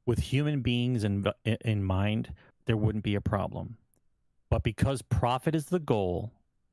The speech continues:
and now video games is a high profit situation,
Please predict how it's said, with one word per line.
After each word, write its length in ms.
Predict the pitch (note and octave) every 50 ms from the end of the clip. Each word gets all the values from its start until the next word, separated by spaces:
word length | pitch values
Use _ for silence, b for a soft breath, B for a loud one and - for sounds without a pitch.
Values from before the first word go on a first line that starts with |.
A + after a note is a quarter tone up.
| _ _ _ _ _ -
and 160 | A#2 A#2 A2+
now 460 | A#2 A#2+ A#2+ A#2+ A#2 A#2 A2+ A2 A#2 -
video 380 | G#2+ G2+ G#2 C#3+ D#3 D#3+ D3+
games 720 | C3 A2 A#2+ A2+ A2 G#2 G#2 G2+ G2 F#2+ F#2+ - - - - _ _ _ _ _ _ _ -
is 160 | A#2 A2+ -
a 60 | G#2
high 340 | F2+ - - A#2+ A2+ A#2 A#2+
profit 400 | - - - A#2 A2+ G#2+ - G#2+
situation, 560 | - A2+ - - A2 G2+ G2 F#2 - A2 G#2+